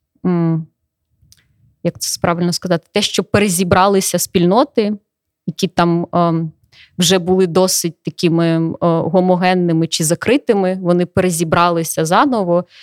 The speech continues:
І в цьому місті для мене зараз відбувається дуже багато цікавого, за чим мені дуже цікаво слідкувати. Я з, з, з, е, з такою цікавістю в Київ не їздила дуже багато років, як їжджу зараз.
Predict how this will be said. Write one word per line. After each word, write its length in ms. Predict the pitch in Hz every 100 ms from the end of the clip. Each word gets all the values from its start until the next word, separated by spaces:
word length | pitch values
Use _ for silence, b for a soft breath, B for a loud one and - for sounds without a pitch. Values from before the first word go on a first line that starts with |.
| B B _
І 440 | - 170 165 165 160
в 40 | -
цьому 220 | 220 226
місті 260 | 208 -
для 140 | 185 180
мене 220 | 185 185
зараз 300 | 175 180 -
відбувається 540 | 165 170 180 175 170 165
дуже 320 | 175 175 170
багато 340 | 156 156 156
цікавого, 580 | 156 - 185 247 254 190
за 120 | 170
чим 220 | 156 190
мені 160 | 185 165
дуже 320 | 156 180 180
цікаво 400 | 156 - 165 156
слідкувати. 720 | 156 151 - - 143 147 -
Я 240 | 147 160 160
з, 180 | - -
з, 400 | - - - 160
з, 260 | - - -
е, 300 | 156 156 160
з 80 | -
такою 360 | 165 185 170
цікавістю 760 | 160 - 196 240 214 - - 170
в 140 | - _
Київ 360 | 196 220 214 -
не 100 | 170
їздила 840 | 156 170 165 160 165 160 160 160 -
дуже 400 | - - 175 165
багато 320 | 160 160 156
років, 380 | 180 202 165 -
як 240 | 156 -
їжджу 260 | 151 147 160
зараз. 460 | 147 - 175 -